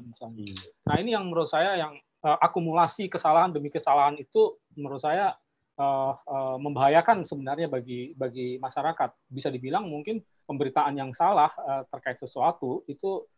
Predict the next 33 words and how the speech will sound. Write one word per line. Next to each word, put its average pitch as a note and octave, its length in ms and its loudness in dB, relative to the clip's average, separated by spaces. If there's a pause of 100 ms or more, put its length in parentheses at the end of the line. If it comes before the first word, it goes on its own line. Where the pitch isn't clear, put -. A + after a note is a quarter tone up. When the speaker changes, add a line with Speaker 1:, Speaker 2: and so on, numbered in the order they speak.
(140)
Speaker 1:
berkontribusi C3+ 640 -6
besar F3 320 0
terhadap, B2+ 440 -4 (120)
eh, B2 120 -8
situasi, B2 760 -10
eh, A#2 360 -10
masyarakat B2 560 -4
sebenarnya. B2+ 520 -6
Yang B2 320 -10
itu G#3 120 -2 (600)
kalau, A#2+ 320 -2
kalau B2 200 -2
saya B2+ 200 -4
bilang, C3 400 -6 (400)
eh, A#2+ 400 -4
apa - 360 -12
itu, A#3+ 120 -6 (280)
ya, A#2 240 -4
tanggung C#3 240 0
jawab C3 320 2
juga G#3+ 320 6
gitu, D#3 240 0
harus B2+ 240 -2
sampai C3 200 -8 (320)
media D#3+ 240 2
juga, B2+ 320 -4 (120)
eh, A#2+ 200 -4
turut D#3 200 -2
bertanggung A#2+ 360 -6
jawab, A2+ 240 -6 (160)
eh, A2 120 -8
di A2 80 -18
situ - 280 -20